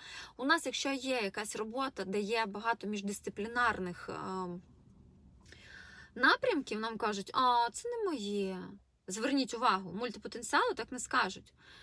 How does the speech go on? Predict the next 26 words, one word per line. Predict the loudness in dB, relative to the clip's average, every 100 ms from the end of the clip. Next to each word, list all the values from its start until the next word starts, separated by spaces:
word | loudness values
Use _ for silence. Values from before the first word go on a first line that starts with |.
| -20 -20 -2
«А, | 0
це | 2 0 0
не |
моє, | 0 0 0 2 2
в | 0
мої, | -4 -6 -6 2 2
м, | 4 0 -4 -8 -4
е, | -4 -2 0
обов'язки | -2 2 0 0 -4 -4
це | 0
не | 0 -2
входить». | -6 0 4 4 4 2 -4 -6 -18 _ _ _ _ _ _ -12
Ну, | -8
є | -4 -2
таке? | -2 -4 -8 -12 -8 -6
Є. | -4 -4 -4 -8
Тому | -12 -8
важливий | -8 -4 -2 -2
момент, | -2 -4 -8 -10
що | -12 -12 -16 -18 -12
якщо | -10 -6 -4
мультипотенціал | -4 -4 -8 -6 -8 -6 -8
зайнятий | -6 -2 -2 -4 -10 -12
в | -8
міждисциплінарній | -8 -6 -8 -8 -10 -10 -6 -4 -4 -8
сфері, | -14 -6 -4 -4